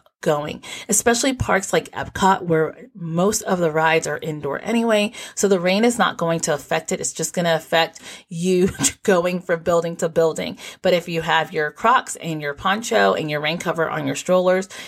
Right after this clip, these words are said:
you're good to go. The other thing I always say with strollers, if you're going in to eat or show where you're not gonna have access to your stroller for a while, I always put my rain cover on. I check the AccuWeather forecast and check the radar.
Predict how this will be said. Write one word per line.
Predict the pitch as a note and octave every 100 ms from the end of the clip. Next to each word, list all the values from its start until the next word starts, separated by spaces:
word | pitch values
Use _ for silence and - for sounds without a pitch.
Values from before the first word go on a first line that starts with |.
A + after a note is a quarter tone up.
| -
you're | F3+
good | E3 D#3+
to | -
go. | E3+ D3+ D#3 F3 - -
The | G3 -
other | E3+ F#3+
thing | G3 G#3
I | G3
always | F#3+ F#3+ F#3+
say | - F3 F#3+
with | F#3+ E3+
strollers, | - - D#3+ F#3 G#3
if | G3 -
you're | C4
going | C4 C4 B3+
in | G#3 G#3
to | G3+
eat | - E3+ E3+ -
or | - E3+ D3+
show | - - E3+ D#3+ D#3+ - - - -
where | F3 E3+
you're | D#3+ E3
not | D#3+ E3 -
gonna | E3
have | D#3
access | E3 - E3
to | -
your | D#3
stroller | D3 - D#3+
for | E3+ E3+
a |
while, | D#3+ D#3 D#3 -
I | F#3 A3+
always | C4+ B3
put | - F#3
my | E3+
rain | D3+ D3 F3
cover | - D#3+ D3+
on. | C#3 D3+ C#3+ C3 - - -
I | F#3
check | G3 - - G3+ -
the | G3+
AccuWeather | E3+ E3+ G3 F#3 F3 E3
forecast | - D#3 F3 - F#3 G3 -
and | F3+ D#3+
check | - - -
the | D3
radar. | C#3 D3 D#3+ F#3 G#3+ A#3